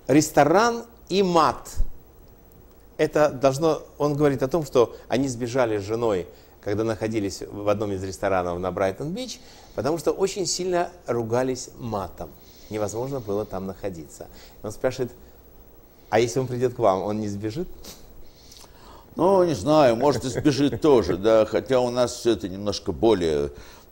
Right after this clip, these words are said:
Speaker 2: приглушено.
Speaker 1: Понятно.
Speaker 2: Да.
Speaker 1: То есть вы обещаете,
Speaker 2: Но
Speaker 1: что
Speaker 2: н-, нету, нету места, да, где
Speaker 1: А
Speaker 2: есть
Speaker 1: как вы вообще относитесь к, э,
Speaker 2: К мату?
Speaker 1: неформальной
Speaker 2: Не подцен-,
Speaker 1: лексике?
Speaker 2: О, очень хорошо. Мне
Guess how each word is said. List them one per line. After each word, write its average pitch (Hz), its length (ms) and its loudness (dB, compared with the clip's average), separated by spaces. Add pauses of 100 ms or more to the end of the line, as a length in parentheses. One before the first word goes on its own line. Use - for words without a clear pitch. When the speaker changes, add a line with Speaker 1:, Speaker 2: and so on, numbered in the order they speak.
Speaker 2:
приглушено. 95 800 -2 (840)
Speaker 1:
Понятно. 92 520 -4
Speaker 2:
Да. 90 240 4
Speaker 1:
То 104 60 0
есть 110 140 -6
вы 139 120 6
обещаете, 131 420 6
Speaker 2:
Но 165 280 8
Speaker 1:
что 156 100 0
Speaker 2:
н-, 160 160 -2
нету, 160 500 2
нету 131 460 2
места, 107 720 2
да, 117 260 6
где 78 220 -2
Speaker 1:
А 117 180 4
Speaker 2:
есть 190 60 4
Speaker 1:
как 208 100 2
вы 202 60 4
вообще 175 240 4
относитесь 101 520 -4 (140)
к, - 80 -14
э, 113 340 2
Speaker 2:
К 104 40 4
мату? 143 500 4
Speaker 1:
неформальной 135 640 4
Speaker 2:
Не 262 80 6
подцен-, 165 140 8
Speaker 1:
лексике? 135 420 2
Speaker 2:
О, 104 280 0
очень 143 300 4
хорошо. 98 600 2 (640)
Мне 123 280 0